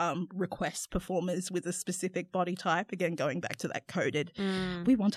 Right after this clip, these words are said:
Speaker 1: athletics, we want dancers' bodies out of principle. And again, I can't really speak on that because I don't run a troupe, and my mindset of being like, "Well, yeah, you should turn that,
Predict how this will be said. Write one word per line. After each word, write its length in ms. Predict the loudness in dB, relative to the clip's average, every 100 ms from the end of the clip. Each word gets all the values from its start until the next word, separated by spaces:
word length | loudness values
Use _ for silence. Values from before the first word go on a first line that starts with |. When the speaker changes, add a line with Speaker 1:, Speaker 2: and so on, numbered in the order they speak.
| 0
Speaker 1:
athletics, 1000 | -8 -4 -2 -2 -4 -10 -10 -14 -16 -2
we 160 | 2 2
want 260 | 0 -2
dancers' 520 | -2 0 -2 -2 -4
bodies 380 | -2 -4 -2 -6 -8 -14 -14 -2
out 180 | 2 2
of 140 | 0 4
principle. 600 | 10 10 8 -2 -2 -2
And 80 |
again, 300 | 4 8 8
I 160 | 8 2
can't 260 | 4 2 2
really 260 | 0 0
speak 360 | -2 -2 -2 0
on 140 | 4
that 200 | 8 8
because 320 | 6 -2 -4 -6 2
I 380 | 4 4 2 2
don't 320 | 2 4 0 0
run 240 | 0 2
a 60 | 0
troupe, 520 | 0 2 2 2 -4 -2
and 400 | 2 2 2 0
my 200 | 2 4 4
mindset 400 | 4 4 2 -2
of 100 | 0
being 240 | 0 2
like, 220 | 0 0
"Well, 100 | 0
yeah, 200 | 2 0
you 140 | 2 2
should 220 | 0 0
turn 380 | -2 0 0 0
that, 280 | 2 2